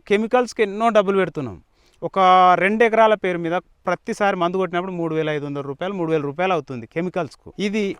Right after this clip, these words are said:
ఒక ఎకరా, ఈ రెండు ఎకరాలకు ఒక ఎకరానికి ఒక, ఒక డబ్బా, ఒక ఎకరానికి ఒక డబ్బా. ఈ రెండు డబ్బాలకు వచ్చేసి రెండు వేల తొమ్మిది వందలు ఫస్ట్ టైమ్ అయినాయి,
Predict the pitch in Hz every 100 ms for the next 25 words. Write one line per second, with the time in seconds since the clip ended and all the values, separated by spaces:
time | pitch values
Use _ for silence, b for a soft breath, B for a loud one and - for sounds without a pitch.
0 | _ 185 - 233 226 185 180 175 170 160
1 | 156 165 190 214 190 175 151 196 185 196
2 | 190 202 208 220 180 151 156 139 123 101
3 | 151 175 180 196 208 190 139 120 98 b
4 | b b 170 185 226 226 214 202 185 170
5 | - 147 - 220 - _ 151 170 190 190
6 | 175 170 165 165 196 220 156 - 165 143
7 | 120 127 214